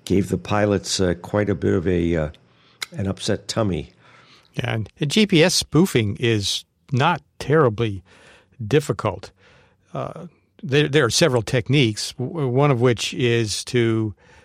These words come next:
Speaker 2: interfere with the signals, um, by sending out a stronger signal. I mean, G P S signals are not very strong, but you can use a radio transmitter that broadcasts fake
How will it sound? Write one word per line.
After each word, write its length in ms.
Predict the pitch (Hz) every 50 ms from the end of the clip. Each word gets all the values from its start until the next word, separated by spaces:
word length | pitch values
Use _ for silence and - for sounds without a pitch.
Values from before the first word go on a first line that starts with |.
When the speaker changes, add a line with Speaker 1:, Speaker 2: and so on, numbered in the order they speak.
| _ _ -
Speaker 2:
interfere 720 | 165 - 208 208 214 160 160 147 139 - - 156 160 151
with 200 | 139 123 123 107
the 80 | 117 110
signals, 600 | - - - 160 156 135 120 107 104 98 - - _ _ _ _ _ _ _ _ _ _ -
um, 220 | 123 113 110 107
by 260 | 101 123 120 117 113
sending 520 | 110 - - - - - 139 127 123 120 120
out 160 | 120 120 113
a 80 | 110
stronger 600 | 98 - - - - - 120 120 117 113 110 104
signal. 400 | 95 - - 180 170 123 98 90
I 40 | 101
mean, 120 | 107 110 107
G 180 | - 190 190
P 160 | 147 151 135
S 120 | 135 135 -
signals 600 | - - - - - 151 139 117 113 101 98 95
are 80 | 110
not 260 | 101 110 117 113 107 92 _ _ -
very 440 | - 120 113 107 104 101 101 104 - _ _ _ _ _
strong, 540 | - - - - 170 165 127 101 92 87 - - _ - - - - - - - _ _
but 160 | - 120 127
you 160 | 123 127 127
can 160 | - - 113
use 180 | 127 135 120 98
a 60 | 107
radio 400 | 104 117 131 151 160 135 127 120
transmitter 680 | 110 - - 123 113 113 104 - 117 113 110 117 113 110
that 240 | 101 107 101 101 95
broadcasts 760 | - 117 117 117 117 110 - - 120 117 113 113 - - -
fake 500 | - - - - - 156 170 180 -